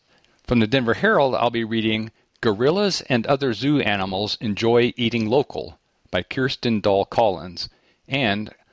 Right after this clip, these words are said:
"Colorado Offers Zern Digital Math Learning," by Erica Meltzer. I'll finish up the hour with other articles from the Denver Herald. This first article is from the Denver Voice.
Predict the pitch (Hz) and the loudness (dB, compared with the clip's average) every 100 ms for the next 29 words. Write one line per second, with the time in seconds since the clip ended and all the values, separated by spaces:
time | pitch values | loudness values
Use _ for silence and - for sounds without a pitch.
0 | _ - 139 127 131 160 127 101 104 - | _ -2 2 2 4 4 2 0 -4 -2
1 | 120 - 110 - - 95 110 131 165 175 | -2 0 -8 -8 -10 -4 -2 0 0 -4
2 | 139 101 135 127 123 110 104 107 110 - | -6 0 0 2 0 0 0 0 -2 -8
3 | 95 90 82 73 67 - _ _ - 92 | -6 -6 -6 -12 -16 -20 _ _ -6 -2
4 | 104 107 - 87 98 95 - 80 82 _ | 0 0 0 -2 -2 -2 -8 -10 -12 _
5 | _ _ _ _ - 113 156 135 - 175 | _ _ _ _ -8 0 0 0 -2 0
6 | 123 104 107 107 98 - 127 120 92 101 | 2 4 2 0 -4 -2 0 0 0 0
7 | 101 - 95 - 101 92 87 98 82 76 | 0 -4 -4 -4 -2 -2 0 -2 -2 -4
8 | 90 73 64 - - _ _ _ _ _ | -2 -4 -8 -12 -20 _ _ _ _ _
9 | _ _ _ _ _ _ _ _ _ _ | _ _ _ _ _ _ _ _ _ _
10 | _ _ _ _ 143 - 175 156 139 131 | _ _ _ _ -2 0 0 0 2 0
11 | 110 98 80 95 113 101 90 110 95 90 | 0 -4 -2 -2 -2 -2 0 -2 0 -2
12 | 95 85 71 - - | 0 0 2 2 2